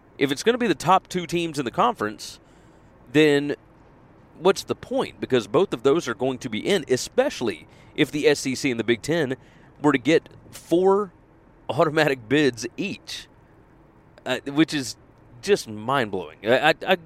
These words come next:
would imagine, I've told y'all forever, I think we're going to sixteen teams. And I really do believe that we're going to sixteen teams.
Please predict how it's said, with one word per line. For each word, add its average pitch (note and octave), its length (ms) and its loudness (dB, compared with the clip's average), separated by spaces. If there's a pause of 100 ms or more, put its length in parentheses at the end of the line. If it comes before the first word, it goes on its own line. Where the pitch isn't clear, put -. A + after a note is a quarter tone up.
(520)
would F3+ 140 4
imagine, F3+ 480 0
I've F3 140 0
told D#3+ 220 -2
y'all G#2+ 120 4
forever, G2 380 0
I G2 60 -2
think G#2+ 180 -4
we're G#2 60 -4
going G#2 180 -4
to F2 60 -14
sixteen F2+ 380 -12
teams. - 360 -10 (480)
And C3+ 120 2
I E3+ 60 4
really G#3+ 300 2
do A#3 120 0
believe E3+ 280 2
that D#3 100 0
we're D#3 80 0
going C#3 260 0
to C3+ 60 -6
sixteen A#2+ 460 -8
teams. - 480 -10